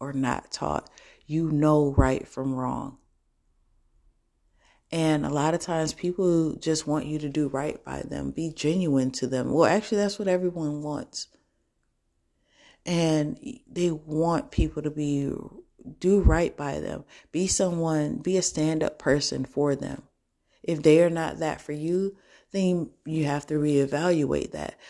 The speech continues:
But at least for you, at least let you be blameless. Because you may never get a second chance. A lot of times people are going around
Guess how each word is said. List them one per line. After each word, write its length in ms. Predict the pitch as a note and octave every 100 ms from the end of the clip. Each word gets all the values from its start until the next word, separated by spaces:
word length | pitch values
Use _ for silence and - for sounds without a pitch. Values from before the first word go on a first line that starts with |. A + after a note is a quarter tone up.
| -
But 140 | - E3
at 200 | D3 D3
least 300 | E3+ F#3 -
for 140 | D3
you, 500 | C#3 D3 F3 G#3 G#3 - _ _ -
at 140 | D#3
least 300 | F#3 G3+ - - E3
let 260 | E3 -
you 380 | C#3+ D3+ E3+ E3
be 240 | D#3+ C#3+
blameless. 840 | B2+ B2+ C3 B2+ - - - - - _ _ _ _ _ _ _ _ _ _ _ _ _ _ _ _ _ _ _ _ _ _ _ _ _ _ _ _ _ _ _ D#3
Because 800 | D#3+ E3 D#3+ D3+ D3 D3 - - _ _
you 140 | D3+ E3+
may 200 | F3+ E3
never 320 | D#3 E3+ F3+
get 200 | F3 D#3
a 140 | D3+
second 380 | - C#3+ D3+ C#3+
chance. 760 | - D3 C3 - - - - - _ _ _ _ _ _ _ _ _ _ _ _ _ -
A 60 | D3+
lot 180 | D#3+
of 80 | E3+
times 260 | F#3+ E3+ D#3+
people 300 | D#3 D3+ D3+
are 80 | D3
going 300 | D3 D3+ D3+
around 560 | C#3+ C#3 C3+ C3+ C3+